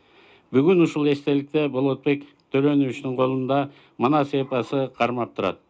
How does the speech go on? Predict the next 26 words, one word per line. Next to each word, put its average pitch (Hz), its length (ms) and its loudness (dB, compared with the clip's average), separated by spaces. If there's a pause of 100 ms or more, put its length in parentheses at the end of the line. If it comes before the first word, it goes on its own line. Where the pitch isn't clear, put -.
(360)
Бул 160 220 2
өтө 143 180 -2
терең 131 540 -4
символикага 110 800 -2
ээ. 139 440 0 (360)
Болот 160 280 2
Шамшиев 147 520 -2
кыргыз 147 320 -2
элинин 143 320 2
акылмандык, 139 640 0 (360)
руханий 151 460 2
казынасын 143 600 0
кармап 135 340 -2
турат. 90 260 -4 (400)
Эстелик 151 540 0
кийинки 151 380 0
муунга 147 480 2
кыргыз 139 340 -4
маданиятынын 139 800 0
түбөлүктүүлүгүн, 135 840 -4 (420)
анын 143 320 0
жашообузга 143 680 0
тийгизген 143 560 -2
зор 143 220 0
таасирин 139 560 -2
даңазалайт. 113 540 -4